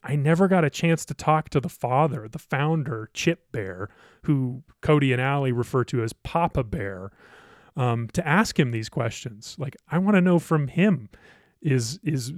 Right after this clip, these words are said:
was Cece the first person to put the honey on the crust? Is that something he invented,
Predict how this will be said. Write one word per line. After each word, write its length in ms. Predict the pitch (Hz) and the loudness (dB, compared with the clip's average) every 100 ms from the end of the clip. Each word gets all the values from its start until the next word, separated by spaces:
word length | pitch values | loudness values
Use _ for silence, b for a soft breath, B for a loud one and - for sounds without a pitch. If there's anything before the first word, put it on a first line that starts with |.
| - 139 | -12 -6
was 180 | 113 | -4
Cece 440 | - 147 147 175 160 | 0 0 2 2 2
the 80 | 147 | 4
first 320 | 151 156 - | 4 4 4
person 420 | 160 156 170 160 | 4 4 2 0
to 80 | 156 | 2
put 240 | 147 160 | 2 2
the 80 | 156 | 2
honey 240 | 156 165 | 2 2
on 140 | 160 160 | 2 0
the 80 | 160 | 2
crust? 420 | 160 170 - - | 2 2 0 -6
Is 140 | 165 | -4
that 160 | 139 135 | -4 -2
something 380 | 165 139 135 120 | -2 -2 -4 -4
he 460 | - 151 175 185 | -4 -2 2 2
invented, 800 | 185 185 175 185 180 185 185 | 2 2 2 2 4 6 6